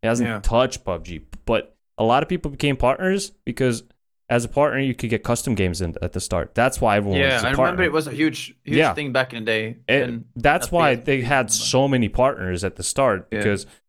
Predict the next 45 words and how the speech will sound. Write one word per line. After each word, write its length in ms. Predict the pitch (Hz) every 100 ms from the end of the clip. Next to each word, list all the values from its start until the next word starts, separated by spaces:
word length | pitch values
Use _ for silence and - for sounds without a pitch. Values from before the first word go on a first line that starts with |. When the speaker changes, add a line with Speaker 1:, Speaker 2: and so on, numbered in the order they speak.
| _ -
Speaker 1:
they 100 | 117
just 160 | 120 -
wanted 240 | 127 117
to 60 | 110
give 160 | 117 120
out 160 | 101
custom 360 | - 135 - 185
games 280 | 143 120 107
and 100 | 104
people 240 | 123 123 113
wanted 340 | 95 117 156
custom 360 | - 123 - 107
games, 220 | 98 90
and 80 | 95
that's 140 | 110 -
how 80 | 120
people 260 | 127 -
got 180 | 131 120
in. 80 | 123 - - _
But 180 | 135 135
as 100 | 139
soon 160 | 170 165
as 80 | 156
they 100 | 147
got 220 | 151 120
bored 320 | 139 156 113 - _
and 80 | 117
got 200 | 127 120
bored 160 | 135 120
of 60 | -
pub 200 | 131 107
G, 180 | 143 131
they 140 | 113
just 220 | 110 104
left, 320 | 117 143 -
and 220 | 117 104 101 _ _
they 100 | 117
still 300 | - 147 135
got 240 | 139 113 107
the 40 |
packages 600 | 107 123 139 127 101 101
two 220 | - 131
years 320 | 127 123 110 -
going 260 | 113 113
forward. 380 | - 127 113 95